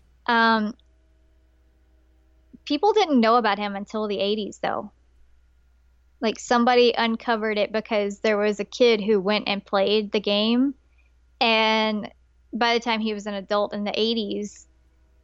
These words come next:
he's like, "Yeah, um, I played a video game, like, back in fifty-eight."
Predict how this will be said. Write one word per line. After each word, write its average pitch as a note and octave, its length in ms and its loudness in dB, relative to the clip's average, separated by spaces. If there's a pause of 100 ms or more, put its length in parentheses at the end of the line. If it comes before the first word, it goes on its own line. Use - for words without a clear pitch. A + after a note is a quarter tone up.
(140)
he's A3+ 220 2
like, A3 180 2
"Yeah, A3+ 400 2
um, A3+ 460 0 (840)
I B3+ 60 2
played A4 260 0
a C#4 60 0
video A#3 320 0
game, G3+ 240 -2
like, G3 280 -4
back G#3+ 360 0
in G3+ 280 -4
fifty-eight." G#3+ 880 0